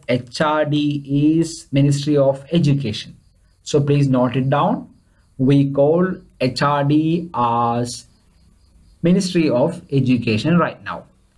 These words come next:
The initiative will provide psychosocial support to students, teachers and parents and address their issues related to mental health and emotional well-being. This initiative will provide strength, suggestions, and support to the students, teachers, and families in the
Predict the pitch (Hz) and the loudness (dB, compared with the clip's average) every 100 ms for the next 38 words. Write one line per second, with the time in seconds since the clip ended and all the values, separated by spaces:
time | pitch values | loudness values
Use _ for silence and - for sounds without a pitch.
0 | _ _ _ 170 180 180 214 226 277 302 | _ _ _ -2 -2 0 0 2 2 2
1 | 269 254 214 185 196 208 254 - 175 175 | 2 2 2 2 2 0 -2 -2 -2 0
2 | 185 180 170 170 165 160 - 180 175 143 | 0 0 0 0 -2 -2 0 0 0 -2
3 | 147 147 160 151 151 147 143 131 123 139 | -2 -2 -2 -2 -2 0 0 0 2 0
4 | 185 220 214 135 123 123 175 175 131 127 | 0 -2 -2 -4 -6 -2 -2 -2 -2 -4
5 | 113 151 143 - 226 254 - 139 135 135 | -2 -2 -2 0 2 0 0 0 0 0
6 | 208 - - _ _ _ 160 190 214 214 | 0 -2 -10 _ _ _ -2 0 0 0
7 | 196 202 220 214 135 127 131 131 127 120 | 0 0 0 -2 0 2 2 2 0 -2
8 | 113 104 95 90 90 87 87 _ _ _ | -2 -2 -2 -4 -4 -6 -8 _ _ _
9 | _ _ _ 131 143 151 - 147 160 185 | _ _ _ 0 2 0 -2 -2 0 0
10 | 175 196 175 165 147 151 143 151 160 175 | 2 2 2 2 0 0 2 0 -2 -2
11 | 175 - - 170 185 202 - 143 151 - | -4 -8 -2 0 2 -2 -2 0 0 -2
12 | 190 180 147 139 135 - 147 143 127 120 | -2 0 0 -2 -4 -2 -2 0 0 -2
13 | - 127 196 214 - 123 120 123 120 113 | -2 -2 0 0 -2 -4 -2 -2 -2 -4
14 | 117 123 117 127 147 147 131 123 - | -6 -6 -2 2 2 0 -2 -2 -4